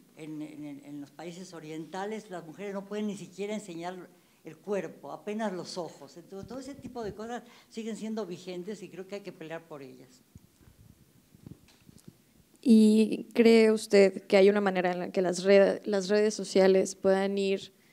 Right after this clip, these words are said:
Speaker 2: en contra de nosotras como movimiento feminista? O sea, de alguna manera que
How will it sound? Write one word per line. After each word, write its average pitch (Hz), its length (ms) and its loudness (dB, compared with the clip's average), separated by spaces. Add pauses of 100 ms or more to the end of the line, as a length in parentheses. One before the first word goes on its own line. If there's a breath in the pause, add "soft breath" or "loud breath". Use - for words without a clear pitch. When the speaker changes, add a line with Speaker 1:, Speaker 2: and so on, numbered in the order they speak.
(200 soft breath)
Speaker 2:
en 196 180 -8
contra 190 340 0
de 226 120 4
nosotras 240 460 4
como 240 220 0
movimiento 233 520 6
feminista? 226 640 2
O 214 60 -2
sea, 208 120 2
de 202 80 4
alguna 202 180 0
manera 202 340 -2
que 190 380 0